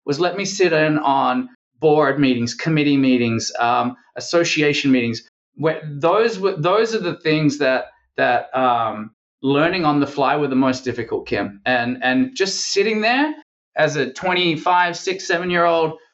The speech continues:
with him, seeing how he handled it, seeing what these processes are, seeing what these conversations are, would have been great, you know, for, for someone like me. But, you know, I, you learn it as you go through,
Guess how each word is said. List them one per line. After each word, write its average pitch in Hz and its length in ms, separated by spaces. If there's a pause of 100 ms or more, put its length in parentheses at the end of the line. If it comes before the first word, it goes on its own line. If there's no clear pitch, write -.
with 175 260
him, 185 320
seeing 180 340
how 175 180
he 165 80
handled 170 440
it, - 240
seeing 180 320
what 165 260
these 160 200
processes 151 680
are, 139 520 (240)
seeing 196 300
what 165 120
these 151 140
conversations 147 800
are, 165 300 (300)
would 165 120
have 208 80
been 269 200
great, 160 440 (220)
you 160 140
know, 139 100
for, 151 240
for 175 120
someone 147 400
like 135 240
me. 131 280
But, 143 280 (340)
you 180 80
know, 175 220
I, 165 200 (340)
you 180 140 (100)
learn 175 300
it 143 320
as 139 220
you 143 100
go 143 160
through, 147 640